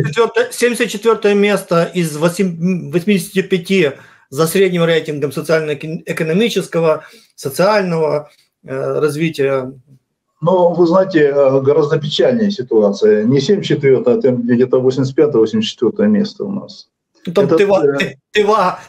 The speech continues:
Speaker 1: Тыва занимает, м,
Speaker 2: Вы
Speaker 1: первое
Speaker 2: знаете,
Speaker 1: место.
Speaker 2: да, да. Э, вы знаете, э, я думаю, я же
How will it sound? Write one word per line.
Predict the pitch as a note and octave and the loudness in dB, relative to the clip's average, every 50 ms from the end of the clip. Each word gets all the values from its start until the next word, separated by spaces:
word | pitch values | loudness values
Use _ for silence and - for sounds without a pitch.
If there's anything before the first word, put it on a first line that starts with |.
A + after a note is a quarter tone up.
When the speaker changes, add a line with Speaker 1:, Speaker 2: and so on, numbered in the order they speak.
| _ - | _ -4
Speaker 1:
Тыва | G3 F#3+ F3+ F3+ A3 F#3+ E3+ D#3+ - - - - - | -2 0 0 0 0 0 -2 -4 -6 -12 -18 -16 -6
занимает, | - D3+ F3+ F#3 F3 E3 E3 D#3+ E3+ D3 C3 B2+ C#3 - - - - - - - - - - _ _ _ - | -2 0 0 2 2 2 2 0 0 0 -2 -4 -6 -10 -14 -20 -20 -20 -20 -20 -20 -20 -20 _ _ _ -18
м, | - C3 C3 C3+ B2+ B2+ B2+ B2+ B2 B2 B2 B2 B2 C3 C3+ C3 - | -16 -14 -12 -12 -12 -12 -12 -10 -8 -8 -8 -8 -8 -10 -10 -10 -6
Speaker 2:
Вы | - C#3 | -2 0
Speaker 1:
первое | F3+ F3+ G3+ G3+ D#3+ D3+ | 2 2 2 2 2 2
Speaker 2:
знаете, | C#3 B2+ B2 A#2+ - | 2 0 0 -2 -8
Speaker 1:
место. | A2+ - - C#3 C3+ C3+ C3 - _ _ _ _ A2 A2 | -16 -12 -8 -8 -8 -8 -8 -12 _ _ _ _ -14 -8
Speaker 2:
да, | A2 A#2 C3+ B2 A2 | -2 0 2 4 4
да. | A2 G#2+ G2+ G2+ - - - - - _ - | 4 2 0 -2 -14 -20 -20 -20 -20 _ -2
Э, | C3 A#2+ | 0 0
вы | A#2+ C3 C3 C#3 C#3 C3 D3 | 0 0 -2 -2 0 2 2
знаете, | D#3 D3+ G3 G#3+ G3 G3+ - D3+ D3 C3+ | 2 2 2 2 2 2 2 2 4 4
э, | B2+ A2+ A2+ B2 A#2+ A#2 A#2 A2+ G#2+ G2+ - - - - C3 | 4 4 4 2 2 2 2 0 -2 -2 -6 -10 -6 -2 0
я | B2 C3+ D3 | 2 2 2
думаю, | D3 F3 F3 E3 D3+ D3 D3 | 2 2 0 2 2 2 2
я | D#3 E3+ | 2 2
же | E3+ C#3+ | 2 0